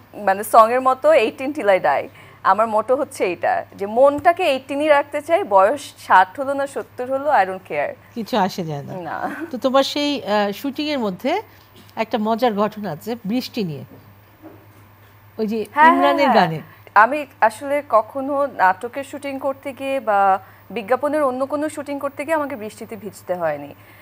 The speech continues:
Speaker 1: আমি জানতাম না যে ওরা বৃষ্টির পানিটা কিভাবে ব্যবহার করে।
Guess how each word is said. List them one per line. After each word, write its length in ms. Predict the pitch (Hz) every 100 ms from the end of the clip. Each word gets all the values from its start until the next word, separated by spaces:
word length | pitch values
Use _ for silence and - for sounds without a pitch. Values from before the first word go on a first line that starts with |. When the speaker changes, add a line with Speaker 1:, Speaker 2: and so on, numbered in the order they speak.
| - -
Speaker 1:
আমি 200 | 202 277
জানতাম 420 | 247 240 240 285
না 140 | 285
যে 80 | 302
ওরা 140 | 302 285
বৃষ্টির 420 | 202 - - 277 269
পানিটা 460 | 208 226 254 202
কিভাবে 400 | - 233 220 240
ব্যবহার 500 | 180 160 202 220 180
করে। 340 | - 143 113